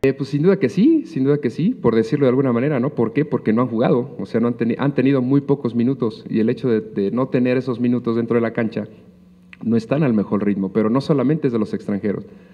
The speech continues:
¿no? También es de muchos mexicanos que tenemos acá, entonces si no participan, pues, seguramente el nivel no va a estar, eh, eh, en el, en el, en el óptimo, ¿no? Como podríamos esperar.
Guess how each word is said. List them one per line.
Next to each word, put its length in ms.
¿no? 160
También 400
es 80
de 80
muchos 320
mexicanos 500
que 100
tenemos 360
acá, 220
entonces 380
si 120
no 160
participan, 640
pues, 100
seguramente 640
el 140
nivel 320
no 80
va 60
a 20
estar, 340
eh, 480
eh, 240
en 200
el, 220
en 160
el, 220
en 140
el 100
óptimo, 400
¿no? 140
Como 280
podríamos 360
esperar. 340